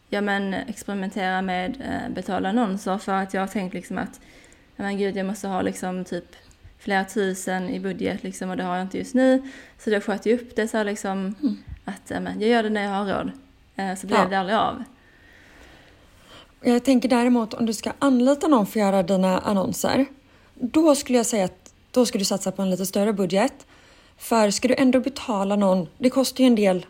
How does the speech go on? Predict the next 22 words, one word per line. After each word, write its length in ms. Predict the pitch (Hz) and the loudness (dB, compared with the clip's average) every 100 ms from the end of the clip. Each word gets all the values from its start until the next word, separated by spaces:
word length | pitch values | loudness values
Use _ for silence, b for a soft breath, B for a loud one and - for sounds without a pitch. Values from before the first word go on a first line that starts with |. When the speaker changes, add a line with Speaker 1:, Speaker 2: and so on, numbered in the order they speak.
| _ | _
Speaker 2:
om 160 | - 214 | -2 0
någon 120 | 208 | 0
ska 160 | - 196 | -2 -4
liksom 420 | 220 262 226 196 | -4 -4 -4 -4
sätta 200 | - 240 | -2 0
upp 160 | 269 277 | 0 2
hela 120 | 247 | 2
ditt 120 | 254 | 4
annonskonto 600 | 262 262 247 247 233 233 | 4 2 0 -4 -4 -2
och 60 | 233 | 0
göra 180 | 226 | 0
dina 260 | 214 226 226 | 0 -2 0
annonser. 600 | 226 208 202 202 202 202 B B B B B _ _ _ _ | 0 0 0 0 0 -2 B B B B B _ _ _ _
Då 200 | - 269 | 4 6
är 80 | 226 | 6
det 60 | 196 | 4
värt 500 | 180 208 202 220 - | 0 2 2 0 -6
att 140 | 214 214 | -6 -2
lägga 360 | 220 190 175 | 0 0 0
lite 200 | 214 202 | -2 0
mer 160 | 202 170 | 0 -2
pengar 540 | - 190 190 185 233 | -4 -2 0 0 -2